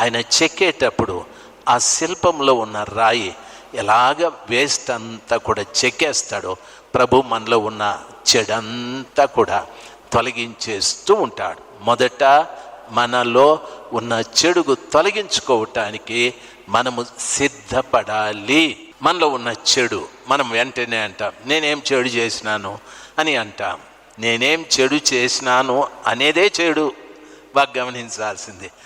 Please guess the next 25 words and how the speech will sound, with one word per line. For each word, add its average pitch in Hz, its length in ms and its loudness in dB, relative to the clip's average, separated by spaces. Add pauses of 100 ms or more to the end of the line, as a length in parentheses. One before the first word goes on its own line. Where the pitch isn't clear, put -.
(240)
మనం 135 140 4
ఒకసారి 131 580 0
అంటాం, 113 340 -4 (220)
"నా 113 160 2
ఇంత 127 240 -4
మంచోడు 135 480 2
ఎవడు 139 240 6
లే-, 120 160 2
ఈ 113 100 0
ఊర్లోనే 127 520 4
లేడు" 107 300 -12
అంటాడు. - 480 -18 (320)
పక్కోడు 139 340 2
విన్నాడు 113 340 -4
అనుకో, 101 320 -8 (120)
"థూ" 196 560 2 (120)
అంటాడు. 131 520 -4 (460)
దయచేసి 131 800 -2 (400)
అట్లా 202 540 2
లేదు, 123 420 -2 (440)
ఎందుకంటే 135 520 -4
బైబిలే 165 520 0 (100)
చెప్తారు, 101 420 -6 (380)
"నా 131 140 2
తల్లి 143 500 -6